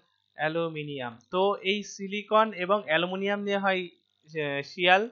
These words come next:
তোমরা নিশ্চয়ই জানো সবার উপরে থাকে শিয়াল, অর্থাৎ এস আই এ এল। আর সেকেন্ডে থাকে সীমা, এস আই এম এ। আর তোমরা জানো এস আই এম এ বলতে কি বুঝবো? এস আই প্লাস এম এ সীমা, এম এ বলতে ম্যাগনেসিয়াম, আর এস আই তো সিলিকন জেনেই গেলে।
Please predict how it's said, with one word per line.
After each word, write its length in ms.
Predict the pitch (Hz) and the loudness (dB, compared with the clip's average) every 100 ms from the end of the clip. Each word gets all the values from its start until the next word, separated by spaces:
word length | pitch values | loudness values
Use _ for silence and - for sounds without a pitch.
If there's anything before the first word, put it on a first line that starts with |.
| _ - | _ -12
তোমরা 220 | 165 165 | -6 -6
নিশ্চয়ই 280 | 165 180 175 | -6 -6 -4
জানো 120 | 175 | -4
সবার 260 | 180 165 165 | -2 0 0
উপরে 180 | 156 165 | -2 -4
থাকে 240 | 170 165 151 - - | -6 -8 -12 -14 -20
শিয়াল, 400 | - 160 151 160 185 - | -18 -6 0 0 -2 -14
অর্থাৎ 240 | - 160 151 | -12 -12 -10
এস 200 | 151 151 | -12 -4
আই 120 | 160 143 | -4 -2
এ 140 | 147 143 | -6 -4
এল। 140 | 180 - _ _ _ _ _ 156 160 | -6 -8 _ _ _ _ _ 4 6
আর 180 | 160 160 160 | 6 6 0
সেকেন্ডে 480 | 156 175 185 202 202 | -2 -2 0 -2 -4
থাকে 220 | 214 220 | -2 -4
সীমা, 380 | 226 190 165 139 123 | -8 -8 -2 -2 -2
এস 240 | 156 165 - - | -4 -6 -12 -2
আই 180 | 156 180 240 _ _ _ _ | 0 0 -4 _ _ _ _
এম 240 | 160 180 170 165 | -2 -2 -4 -4
এ। 120 | 156 127 - | -4 -4 -4
আর 140 | 147 151 | -6 -4
তোমরা 200 | 185 196 | -4 -2
জানো 200 | 196 202 | 0 -2
এস 240 | 196 180 180 | -2 -4 0
আই 100 | 202 185 | 0 0
এম 120 | 185 | -2
এ 80 | 196 | -2
বলতে 240 | 190 190 190 | -4 -6 -10
কি 120 | 190 | -8
বুঝবো? 340 | 180 175 175 196 156 | -8 -6 -4 -4 -2
এস 200 | 160 165 - 151 | -6 -6 -6 0
আই 180 | 156 175 226 _ _ _ _ | 2 0 -6 _ _ _ _
প্লাস 240 | 156 180 190 - | 4 4 2 -6
এম 200 | 160 165 160 | -4 -2 -4
এ 80 | 165 | -6
সীমা, 340 | 165 160 175 196 - 165 | -8 -6 -4 -4 -8 -6
এম 180 | 170 180 | -4 -2
এ 60 | 175 | -2
বলতে 220 | 175 220 | -2 -2
ম্যাগনেসিয়াম, 540 | 196 156 156 151 135 127 | -2 -2 -2 -6 -6 -2
আর 120 | 139 | -2
এস 140 | 147 156 | -2 -4
আই 80 | 160 | -8
তো 80 | 165 | -10
সিলিকন 340 | 165 160 160 | -10 -6 -6
জেনেই 260 | 156 185 170 | -4 -4 -2
গেলে। 140 | 156 | -4